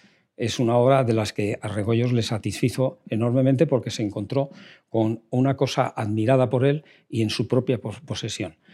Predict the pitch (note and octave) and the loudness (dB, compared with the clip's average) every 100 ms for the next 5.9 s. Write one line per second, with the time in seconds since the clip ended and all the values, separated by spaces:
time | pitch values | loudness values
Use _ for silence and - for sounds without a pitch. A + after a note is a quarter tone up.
0 | - - B2 A#2 B2 B2 - D#3 D#3+ D#3 | -14 -2 0 0 0 0 4 4 4 0
1 | - _ - B2+ C3+ C3 A#2 G2+ D3+ D#3 | -12 _ -8 -2 0 2 0 0 0 0
2 | B2+ C3+ C3 - A#2 C3+ - A#2 G2+ G2+ | 0 -2 -4 -6 -4 -4 -4 -6 -6 -4
3 | A#2 A#2 A#2+ A#2 A#2 A#2 A#2 A#2 A2+ A#2+ | -2 -2 -4 -4 -4 -4 -2 -2 0 -2
4 | A#2 G#2+ A2+ - A2 C3 C3+ B2 A2 G2+ | -4 -4 -4 -4 -4 -2 0 0 -2 -2
5 | B2+ B2+ A2 - F#2 G#2+ G2 F2+ - | -2 0 -2 -6 -6 -6 -8 -10 -18